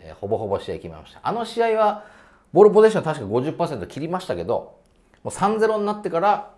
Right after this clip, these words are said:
もうこれです。はい。これで、長崎の反撃を、まあ、ストップするっていう、そういう手堅いやり方をしました。意外とロドリゲスは、えー、守備は手堅いですね。あんま冒険はしないっていう。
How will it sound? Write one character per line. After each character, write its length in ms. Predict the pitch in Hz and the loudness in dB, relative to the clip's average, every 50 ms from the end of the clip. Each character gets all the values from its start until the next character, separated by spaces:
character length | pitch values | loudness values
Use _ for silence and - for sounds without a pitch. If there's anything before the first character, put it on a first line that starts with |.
| _ _ _ _ _ _ _ _ _ - | _ _ _ _ _ _ _ _ _ -14
も 80 | - 104 | -14 -8
う 20 | |
こ 140 | - - 147 | -4 -2 -2
れ 60 | 131 | -2
で 40 | 113 | -2
す。 400 | - - - - - - _ _ | -6 -10 -18 -20 -20 -20 _ _
は 80 | - - | -20 -20
い。 60 | - _ _ _ _ _ _ _ _ _ _ | -20 _ _ _ _ _ _ _ _ _ _
こ 140 | - - 175 | -10 -4 -2
れ 100 | 175 180 170 | 0 0 2
で、 340 | 180 190 185 185 - - - _ _ _ _ _ _ _ _ _ _ _ _ _ _ | 2 0 0 -2 -4 -12 -20 _ _ _ _ _ _ _ _ _ _ _ _ _ _
長 200 | - 120 127 120 | -8 -4 -4 -4
崎 160 | 104 104 87 85 | -4 -6 -10 -14
の 80 | 78 | -14
反 180 | - - 87 85 | -12 -12 -12 -12
撃 300 | 82 80 - _ - 131 | -12 -14 -18 _ -14 -12
を、 60 | 131 | -12
ま 60 | 123 127 - - - - _ - | -12 -14 -18 -20 -20 -20 _ -20
あ、 40 | - | -20
ス 100 | - - | -14 -10
ト 80 | - | -10
ッ 20 | - - - - | -10 -10 -12 -20
プ 40 | |
す 100 | - - | -20 -20
る 60 | - - | -20 -20
っ 20 | |
て 240 | - _ _ - - | -20 _ _ -20 -20
い 40 | - | -16
う、 20 | |
そ 160 | - 113 104 | -12 -10 -10
う 40 | 101 | -10
い 40 | 95 | -10
う 40 | 92 | -10
手 140 | - 104 | -8 -8
堅 200 | 92 92 - 104 | -8 -6 -4 -6
い 80 | 82 76 | -6 -8
や 60 | 78 | -10
り 80 | 76 80 | -16 -16
方 160 | 73 71 - | -18 -20 -20
を 40 | - | -20
し 100 | - - | -20 -20
ま 100 | - - | -20 -20
し 60 | - | -20
た。 80 | _ _ _ _ _ _ _ - | _ _ _ _ _ _ _ -16
意 80 | 117 131 | -8 -2
外 320 | 190 233 226 226 220 - | -2 -2 0 -2 -4 -4
と 100 | - 220 | -4 -2
ロ 160 | 202 202 196 | 0 0 -2
ド 80 | 190 - | -2 -4
リ 80 | - | -8
ゲ 40 | - | -10
ス 100 | - - - - - - - | -10 -10 -10 -10 -10 -10 -8
は、 220 | - 123 120 117 - - - - - _ _ - | -6 -6 -6 -8 -12 -20 -20 -20 -20 _ _ -18
え 80 | - | -18
ー、 160 | - - 160 165 | -14 -10 -8 -4
守 100 | 147 175 | -2 0
備 20 | |
は 80 | 190 147 | 0 0
手 180 | - - 117 | 0 -4 -8
堅 200 | 92 80 - - - | -8 -10 -10 -14 -20
い 20 | |
で 100 | - - | -20 -20
す 100 | _ - | _ -18
ね。 200 | - 107 123 - _ _ _ _ _ _ _ | -16 -16 -16 -16 _ _ _ _ _ _ _
あ 60 | - 143 | -6 -6
ん 40 | |
ま 60 | 156 98 | -4 -2
冒 240 | 90 120 127 120 | 0 2 2 2
険 160 | - 127 123 101 | 2 -2 -6 -8
は 80 | - | -10
し 100 | - - | -12 -16
な 80 | 82 67 | -18 -20
い 20 | - | -20
っ 20 | |
て 120 | - _ | -20 _
い 40 | |
う。 20 | - | -20